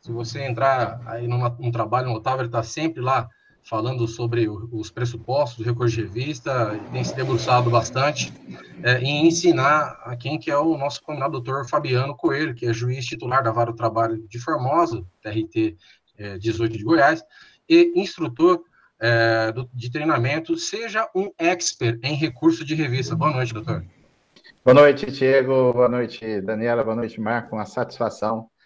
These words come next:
Speaker 2: estar aqui com vocês na, na esa, trabalhando esse tema tão importante para a advocacia.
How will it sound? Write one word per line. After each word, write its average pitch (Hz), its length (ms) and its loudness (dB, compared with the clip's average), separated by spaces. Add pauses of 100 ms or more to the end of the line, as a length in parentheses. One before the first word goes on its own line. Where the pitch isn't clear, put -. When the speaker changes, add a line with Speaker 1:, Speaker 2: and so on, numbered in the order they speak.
(220)
Speaker 2:
estar 104 140 -2
aqui 104 180 -4
com 101 160 -8
vocês 98 460 -2
na, 98 420 -6
na 101 220 0
esa, 104 560 0
trabalhando 107 920 -2
esse 104 320 -4
tema 104 380 -8
tão 110 180 -4
importante 104 560 -8
para 98 140 -6
a - 20 -10
advocacia. 98 680 -16